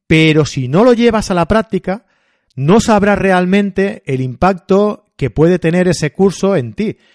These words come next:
No sabrás realmente, eh, los problemas que te puede acarrear, eh,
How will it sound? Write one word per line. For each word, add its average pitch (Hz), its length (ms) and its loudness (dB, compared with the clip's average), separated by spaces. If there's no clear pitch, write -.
No 165 100 -2
sabrás 214 280 -2
realmente, 202 680 -2
eh, 135 640 -2
los 135 220 -2
problemas 165 360 2
que 151 140 -2
te 131 100 -2
puede 170 300 2
acarrear, 175 760 0
eh, 127 560 -8